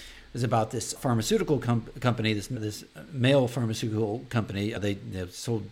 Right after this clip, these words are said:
drugs through the mail in California that was funding this ballot initiative. A lot of what they do is provide a-, aids medications, and they, there's a lot of money involved in it. And sort of just diving into the money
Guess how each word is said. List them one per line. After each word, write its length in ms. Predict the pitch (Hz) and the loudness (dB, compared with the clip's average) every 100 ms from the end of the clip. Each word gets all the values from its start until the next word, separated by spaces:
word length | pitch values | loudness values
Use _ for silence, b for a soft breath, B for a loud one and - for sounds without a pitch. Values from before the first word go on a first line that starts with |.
| - | -4
drugs 320 | 127 107 104 | 0 0 0
through 160 | 131 | -2
the 80 | 107 | -2
mail 400 | 98 107 98 104 B B B B - | 0 -2 -2 -6 B B B B -6
in 140 | 135 | -2
California 1000 | 117 - 113 98 - 143 135 120 104 104 117 B B B - | -2 0 0 -2 0 4 6 6 6 4 0 B B B 0
that 80 | |
was 300 | 120 110 - - | 2 2 -2 -12
funding 600 | - - 139 120 120 117 | -8 -4 0 2 2 0
this 260 | 104 107 - | 0 -2 -2
ballot 380 | 123 123 135 117 | -2 2 4 4
initiative. 720 | 101 98 - 101 98 98 98 B B B B - | 4 -2 -6 -6 -6 -6 -10 B B B B -14
A 60 | 110 117 127 | -8 -6 -2
lot 220 | 113 120 | 2 2
of 120 | 107 | 2
what 100 | 110 | 0
they 220 | 117 104 | 2 2
do 400 | 101 143 120 143 | 0 -8 0 2
is 160 | 127 95 | 2 0
provide 420 | 113 101 101 98 | 0 2 2 0
a-, 220 | 117 107 104 | -2 -2 -2
aids 260 | 131 135 113 | 0 2 2
medications, 760 | 110 101 110 92 - 95 104 B B B B B B | -2 -2 -4 -6 -6 -10 -12 B B B B B B
and 300 | 135 123 117 | 2 4 4
they, 200 | 98 113 | 4 2
there's 480 | 113 - - 104 92 | 2 -4 -4 -2 -2
a 80 | 95 | -4
lot 300 | 92 104 107 | -2 0 0
of 140 | 90 | 0
money 220 | 101 101 | 0 0
involved 420 | 104 95 143 143 113 | 0 2 4 2 0
in 100 | 92 | -6
it. 280 | 92 101 - | -8 -12 -6
And 340 | 113 113 110 | 0 0 0
sort 200 | 110 131 | -2 -2
of 100 | 107 | -2
just 380 | 127 123 - 135 | -4 -8 -8 -2
diving 320 | 143 123 113 | 0 2 2
into 180 | 113 107 | 0 -2
the 80 | 104 | 0
money 360 | 123 131 117 | 2 4 2